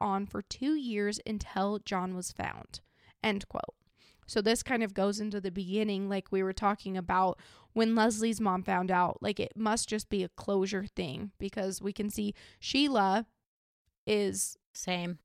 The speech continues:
Speaker 1: setting up a spot for her son every night, and she doesn't wanna let it go until he's found dead, and then she can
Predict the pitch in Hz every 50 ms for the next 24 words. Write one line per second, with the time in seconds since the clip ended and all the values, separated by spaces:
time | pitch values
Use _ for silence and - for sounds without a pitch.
0 | _ _ - - - 220 220 214 214 208 208 202 - 208 208 - - - 208 208
1 | 196 - - 226 214 202 208 - - 240 233 240 240 226 220 214 214 208 196 190
2 | 190 190 196 214 214 - - - 226 220 214 202 - - 214 185 214 208 214 -
3 | - 214 214 208 202 196 202 208 208 190 - 202 220 233 262 262 240 220 214 208
4 | 208 202 226 - _ - - - - - _ - 226 226 226 220 240 220 220 214
5 | 208 - - - 214 202 190 202 196 202 190 190 196 180 - 196 202 190 196 -
6 | - 196 - - 190 202 196